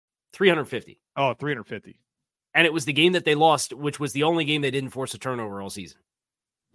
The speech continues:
Speaker 2: Seattle game.
Speaker 1: The Seattle game week two.
Speaker 2: The, I'll say this, the N F C power rankings conversation is gonna be interesting.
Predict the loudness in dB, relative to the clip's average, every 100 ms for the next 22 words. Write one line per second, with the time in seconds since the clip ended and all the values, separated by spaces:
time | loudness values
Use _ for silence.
0 | _ -18 -14 -12 -12 -14 -14 -16 -18 _
1 | -12 -6 0 2 0 -4 -8 -10 -14 -18
2 | _ _ _ _ _ _ _ _ _ _
3 | _ _ _ _ _ -4 -2 2 2 4
4 | 6 6 4 2 0 0 0 -2 0 0
5 | 0 -2 -4 -10 -4 -4 -4 -4 -4 -4
6 | -10 -12 -10 -8 -8 -8 -8 -8 -10 -14
7 | -16 -20